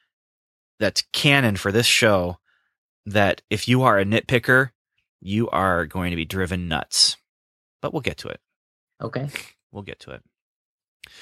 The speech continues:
Speaker 1: First, let's talk about this situation here. He wants to make a quick agreement with Jeffrey to buy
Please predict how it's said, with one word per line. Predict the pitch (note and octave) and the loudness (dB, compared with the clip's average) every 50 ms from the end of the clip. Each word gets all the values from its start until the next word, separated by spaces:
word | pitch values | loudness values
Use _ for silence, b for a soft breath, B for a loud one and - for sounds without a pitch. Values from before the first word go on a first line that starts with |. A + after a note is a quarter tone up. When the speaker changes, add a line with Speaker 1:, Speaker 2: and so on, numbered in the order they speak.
| B B B B B B B | B B B B B B B
Speaker 1:
First, | - G3 G#3+ A3+ - - | 2 4 4 4 4 2
let's | E3 - | -2 0
talk | - E3 D#3+ - | 2 2 2 4
about | D#3 D3 A2+ | 2 2 2
this | B2+ B2 - | 2 2 0
situation | D#3+ C3+ - B2 B2 C3 C3+ - C3+ A#2 | 0 -2 0 0 0 2 2 0 0 0
here. | A2+ A#2 A2 G#2 | 2 2 2 2
He | - - D#3+ | 2 0 2
wants | D#3+ E3+ E3+ - | 2 2 2 2
to | - | 0
make | D3 C3 | -2 -2
a | A#2 - | -2 -2
quick | - F3 D#3+ | 0 0 0
agreement | D3+ A2 A#2+ C3 C3+ C3 B2+ - - | 0 -2 0 0 2 2 2 0 0
with | - A#2+ A2 - | 0 -2 -2 -2
Jeffrey | G#2+ G2 A#2+ B2 C3 B2+ - - A2+ G#2 G#2 | -4 0 2 4 4 4 2 -2 -4 -4 -4
to | - A2 | -4 -4
buy | F#2 - A#2+ A#2 A#2+ A#2 A#2+ A#2+ A#2 A#2 A2+ | 0 4 4 6 6 6 6 6 4 2 -2